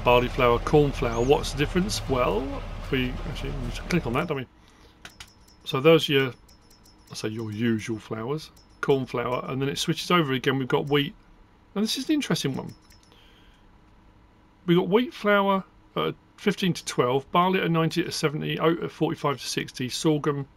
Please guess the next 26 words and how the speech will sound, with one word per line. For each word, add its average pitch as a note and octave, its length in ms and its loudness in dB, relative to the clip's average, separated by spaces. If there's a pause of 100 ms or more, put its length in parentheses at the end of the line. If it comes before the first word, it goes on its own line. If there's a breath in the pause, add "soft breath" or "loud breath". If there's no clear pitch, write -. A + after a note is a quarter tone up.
(100)
forty-five - 480 -4
to - 60 -14
forty-eight, E3+ 500 0 (680 soft breath)
and C3 100 -2
then C3+ 120 0
ninety C#3 340 0
to - 120 -6
seventy. D#3 320 2
Then A#2+ 100 -4
we C3+ 60 -2
go C#3 160 4
wheat F#3+ 280 0
flour F3 280 2
again. C3+ 420 -2 (960 soft breath)
These E3+ 380 4
last F3+ 320 4
three B2+ 240 0
will C#3 160 0
provide D#3 500 4
you C#3 60 2
with C3+ 160 -2
pig F#3 240 0
food B2+ 240 0
as B2 100 -4
well, D#3+ 340 2
but D#3 360 4